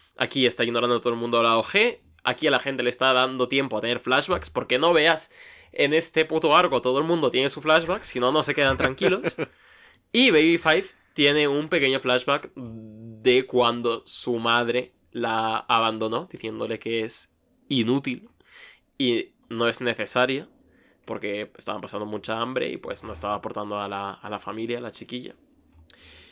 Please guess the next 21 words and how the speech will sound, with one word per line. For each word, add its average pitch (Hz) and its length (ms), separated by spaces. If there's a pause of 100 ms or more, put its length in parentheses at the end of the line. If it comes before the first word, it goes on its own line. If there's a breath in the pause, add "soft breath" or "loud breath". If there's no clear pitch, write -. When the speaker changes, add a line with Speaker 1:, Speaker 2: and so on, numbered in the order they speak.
(300 loud breath)
Speaker 1:
Y, 135 800
pues, 101 320
tras - 220
esto 113 460
siguió, 104 720
salió 110 360
de, 107 720 (300)
de 104 380
su - 400 (500)
tribu 139 380
o - 120
de - 200
donde 95 280
viviera 107 440 (100)
para 107 540
adentrarse 101 880
en 107 720
las, 98 320
en 110 120
los 113 200
brazos 117 680